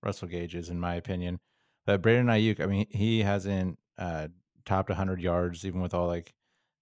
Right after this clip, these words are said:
the, uh, the snap usage that he's getting around, like, ninety percent.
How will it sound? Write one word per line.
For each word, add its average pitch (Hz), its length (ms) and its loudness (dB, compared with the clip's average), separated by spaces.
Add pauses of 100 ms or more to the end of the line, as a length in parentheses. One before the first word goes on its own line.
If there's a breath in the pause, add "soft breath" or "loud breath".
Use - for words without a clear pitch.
the, - 200 -6
uh, 82 200 -6
the 90 120 -10
snap 90 360 -2
usage 90 300 -6
that 90 120 0
he's 85 140 -4
getting 90 240 -2
around, 85 160 -2
like, 85 140 -4
ninety 90 240 -4
percent. 90 540 -4